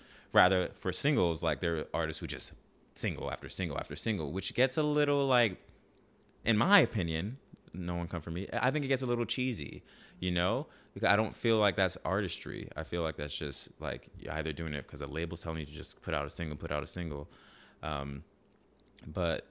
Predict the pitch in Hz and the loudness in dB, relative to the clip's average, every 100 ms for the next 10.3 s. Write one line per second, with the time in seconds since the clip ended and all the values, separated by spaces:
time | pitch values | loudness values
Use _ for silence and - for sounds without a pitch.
0 | _ 78 90 95 - 98 92 92 85 76 | _ -4 -2 -2 -2 -2 -2 -4 -4 -2
1 | 85 - - - 80 78 80 73 73 80 | -2 -2 -6 -10 -8 -6 -4 -4 -4 -6
2 | 85 78 85 80 78 76 69 - _ _ | -6 -6 -6 -4 -4 -4 -6 -10 _ _
3 | _ _ - 73 80 71 73 69 67 65 | _ _ -14 -4 -4 -4 -6 -6 -6 -8
4 | - 71 71 76 69 69 - - _ _ | -10 -12 -6 -4 -2 -4 -6 -14 _ _
5 | _ - _ _ 76 76 87 73 69 - | _ -20 _ _ -6 -6 -6 -8 -8 -10
6 | - 71 69 69 69 - - 71 - 98 | -8 -8 -6 -10 -12 -12 -8 -8 -6 -6
7 | 95 85 85 - - - - - - 82 | -4 -4 -4 -12 -20 -20 -20 -10 -6 -2
8 | 90 85 71 _ - - _ 85 78 73 | 0 0 -2 _ -20 -20 _ -6 -4 -4
9 | 71 - 71 - 82 78 73 - 76 69 | -6 -8 -10 -4 -4 -4 -6 -6 -4 -4
10 | 73 69 - | -4 -6 -10